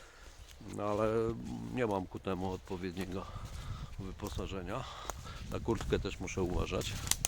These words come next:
Teraz idę. A patrzcie, tutaj za mną. Nie wiem, czy widać. Hop.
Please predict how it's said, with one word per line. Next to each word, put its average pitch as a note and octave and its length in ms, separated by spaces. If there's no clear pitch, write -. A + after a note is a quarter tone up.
Teraz G2 300
idę. G2 340
A F#2+ 40
patrzcie, - 420
tutaj F#2 220
za F2 160
mną. G2+ 300
Nie G2+ 60
wiem, F#2+ 220
czy F#2+ 80
widać. A2 320
Hop. C3 180